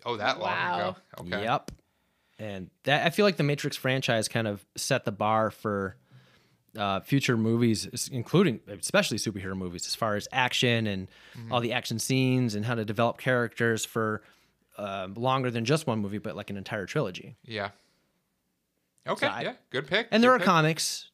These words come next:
Speaker 3: as well. So I don't, I don't know if the comics came before or after the movies, but there are comics.
Speaker 2: I think after the movies, because, um, I, I've,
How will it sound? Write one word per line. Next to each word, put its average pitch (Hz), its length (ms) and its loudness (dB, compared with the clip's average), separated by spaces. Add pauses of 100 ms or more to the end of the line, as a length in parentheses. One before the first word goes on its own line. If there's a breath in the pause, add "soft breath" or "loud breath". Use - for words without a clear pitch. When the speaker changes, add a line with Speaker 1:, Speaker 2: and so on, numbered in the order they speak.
Speaker 3:
as 131 160 0
well. 120 360 4 (100)
So 113 420 2 (440)
I 127 100 -4
don't, 127 100 -2
I 117 40 -2
don't 147 80 4
know 156 100 6
if - 60 0
the - 60 -6
comics 139 320 0
came 131 180 2
before 123 360 2
or - 40 4
after 117 360 0
the 117 100 -2
movies, 113 360 2
but - 180 -6
there 113 100 0
are 117 140 2
comics. 101 420 -4
Speaker 2:
I 254 40 2
think 302 220 -2
after 233 280 0
the 214 100 -8
movies, 165 640 -8
because, 160 800 -12 (200)
um, 180 420 -18 (800)
I, 180 200 0 (140)
I've, 196 120 -6